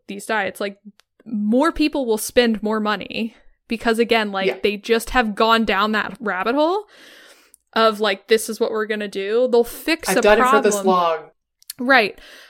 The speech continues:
Speaker 1: They'll fix a problem that might cost them more, or they'll, they'll try to fix a problem that'll
Speaker 2: Yeah.
Speaker 1: cost them more instead of just, like,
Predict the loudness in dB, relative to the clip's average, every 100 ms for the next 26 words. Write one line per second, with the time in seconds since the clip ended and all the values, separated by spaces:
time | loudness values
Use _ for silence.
0 | 0 4 4 2 -6 -6 -4 -4 -4 -10
1 | -6 0 2 2 0 -2 -4 -6 -4 -4
2 | -6 -10 -8 -8 -8 -8 -8 -8 -10 -8
3 | -4 -2 -2 -4 -2 -2 -4 -6 -14 -20
4 | -6 0 0 2 2 2 2 0 0 -6
5 | -6 -6 -6 -4 -8 -8 -10 -8 -12 -12
6 | -12 -8 -6 -6 -8 -8 -6 -6 -6 -8
7 | -8 -6 -6 -6 -12